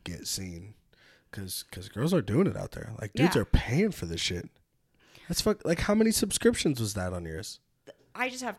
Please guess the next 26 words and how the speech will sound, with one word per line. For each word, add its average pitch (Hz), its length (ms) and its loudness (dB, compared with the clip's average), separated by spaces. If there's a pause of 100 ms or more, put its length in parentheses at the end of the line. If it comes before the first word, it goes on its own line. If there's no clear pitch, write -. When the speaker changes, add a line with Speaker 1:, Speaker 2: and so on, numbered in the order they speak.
Speaker 2:
thirty-six. 165 720 -8
Speaker 1:
Thirty-six 254 1120 0
subscriptions 190 880 2
in 170 140 4
two 175 260 8
weeks? 165 560 4
Speaker 2:
Mm-hmm. 269 260 -4 (1300)
Speaker 1:
That's - 240 -4
fucking 240 380 -6
crazy. 135 760 -6 (100)
You 180 120 -4
haven't 220 200 -2
really 226 220 0
even 226 160 -2
posted 226 420 -2
anything 131 300 -6
crazy. 98 420 -10 (340)
Speaker 2:
Yeah, 269 280 -8 (440)
not 226 240 -10
yet. 240 280 -8 (520)
And, 269 380 -6
but 311 100 -2
I 349 100 -2
was 349 160 -8
thinking, 285 440 -4
like, 214 320 -6